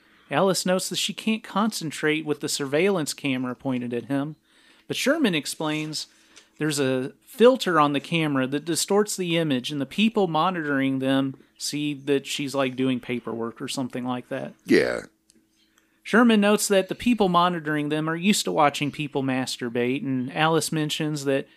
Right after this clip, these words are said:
Speaker 1: she used to masturbate and she just got a tingle.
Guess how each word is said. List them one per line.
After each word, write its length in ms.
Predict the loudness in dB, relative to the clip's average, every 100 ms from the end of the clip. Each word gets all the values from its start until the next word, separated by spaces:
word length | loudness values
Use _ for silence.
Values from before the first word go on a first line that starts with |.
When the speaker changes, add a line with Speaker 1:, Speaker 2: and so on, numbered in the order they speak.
| _ -10
Speaker 1:
she 180 | 0 2
used 260 | 2 2
to 60 | 0
masturbate 720 | 0 0 -2 -6 0 0 0
and 100 | -4
she 160 | -6 -6
just 260 | -2 -2 0
got 180 | 0
a 80 | 0
tingle. 560 | -2 -2 -2 -4 -6